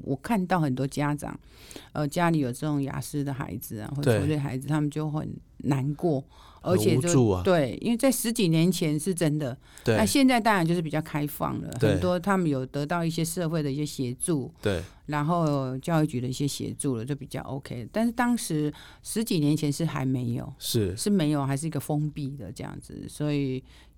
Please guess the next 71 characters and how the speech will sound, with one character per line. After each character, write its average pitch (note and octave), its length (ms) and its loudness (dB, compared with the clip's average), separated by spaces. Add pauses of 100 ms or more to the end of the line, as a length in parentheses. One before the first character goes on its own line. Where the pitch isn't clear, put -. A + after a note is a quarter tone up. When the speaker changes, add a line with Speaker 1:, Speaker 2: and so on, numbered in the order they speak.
Speaker 1:
呃， C#3 220 -6
家 D#3+ 260 2
长 D3 100 -2
很 C3 140 -2
辛 C3 260 -4
苦。 - 280 -12
那 D#3 180 0
我， B1+ 320 -6
因 F3 120 -2
为 F3 60 0
我 D3 100 0
在 E3 160 -2
校 D#3+ 280 2
园 C3 200 0
里 B2 120 -4
面 C3+ 280 -2
教 C3+ 280 -4
武 C3 180 -6
术， C3 240 -6
所 C#3+ 140 -4
以 - 20 -2
我 C3 80 -2
看 C#3 300 -2
到 C3 240 -6
了。 - 240 -12 (120)
Speaker 2:
对。 G#2+ 200 0 (220)
Speaker 1:
那 C#3 420 0 (120)
后 E3 120 0
来 B2+ 240 -2
就 D3 160 -4
是 D3 100 -4
有 D3 80 0
一 B2 80 -2
个 C3+ 80 -6
机 C#3 240 -6
缘， C3 100 -2
我 B2 60 -6
们 B2 100 -4
在 C#3+ 140 -2
学 - 160 -8
校 B2+ 160 -2
成 B2+ 300 -4
立 B2 160 -4
了 G#2 120 -8
一 B2+ 120 -10
个 B2+ 80 -6
这 C3+ 160 -4
样 B2 180 -4
的 A2+ 80 -8
一 G#2 60 -8
个 A2+ 100 -10
社 - 520 -8
团。 - 220 -12 (280)
Speaker 2:
对。 G2+ 200 -2 (180)
Speaker 1:
然 C#3+ 140 0
后 C#3 140 0
去 D3+ 160 -2
协 B2+ 220 -4
助， D3+ 100 -4
特 G#3+ 180 0
别 C#3+ 160 0
这 C3+ 120 -4
一 B2+ 100 0
班 C3 320 -6
去 - 100 -8
协 A#2+ 220 -8
助 C#3 160 -8
这 C3 100 -8
些 C3+ 80 -8
学 - 220 -12
生。 - 180 -14